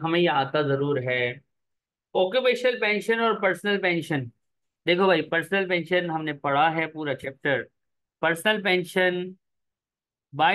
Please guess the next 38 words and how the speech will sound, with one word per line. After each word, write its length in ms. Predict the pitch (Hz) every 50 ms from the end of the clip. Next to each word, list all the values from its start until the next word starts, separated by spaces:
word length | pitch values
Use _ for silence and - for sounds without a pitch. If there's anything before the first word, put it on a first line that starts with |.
| 208 185 180
default 520 | 180 180 - 170 156 147 143 143 143 139 -
क्या 120 | 160 156 151
होती 400 | 143 139 139 139 143 147 147 143
है? 340 | 139 139 135 135 135 135 143 147 _ _ _ _ _ _ _
Net 340 | 131 127 131 135 131 127 127
होती 300 | 123 117 117 - 117 113
है। 240 | 117 117 113 117 - - _ _ _ _ _ _ _ _
इसको 300 | - 135 139 - 190 180
हमें 260 | 175 175 180 170 147
gross 340 | 147 147 147 147 143 - -
up 140 | 160 143 -
करना 240 | 147 139 131 127 123
होता 420 | 120 117 117 120 117 - 120 113
है। 140 | 113 104 - _ _ _ _ _ _ _ _ -
ये 200 | 143 165 190 196
formula 640 | 196 - 170 165 160 160 156 160 156 156 160 160 156
लगाते 680 | 151 143 135 127 127 131 135 131 131 - 175 185 180
हैं 240 | 165 165 165 165 165 165
और 220 | 151 151 147 139
इसको 260 | 135 135 - - 147 147
हम 180 | 143 143 143
करते 300 | 135 131 123 113 - 135
हैं 280 | 139 143 147 165 160 147
gross 320 | 139 120 120 117 110 - 139
up। 160 | 131 - - _ _ _ _ _ _ _ _ _ -
ये 120 | 147 160 160
by 240 | 147 160 170 196 208 208 175 185
default 460 | 180 180 - 185 185 185 185 175 156
net 280 | 151 151 147 139 139
होती 360 | 143 139 139 - 156 165 156 151
है, 400 | 151 151 156 156 151 151 165 185 - _ 143
हमें 280 | 135 143 151 147 143
gross 360 | 139 135 131 135 143 147 143 - -
करनी 280 | 147 143 143 151 160 160
होती 400 | 151 147 143 139 139 147 151 143
है। 140 | 143 147 143
कौन 260 | - 151 160 165 165
सी? 220 | 160 - 185 190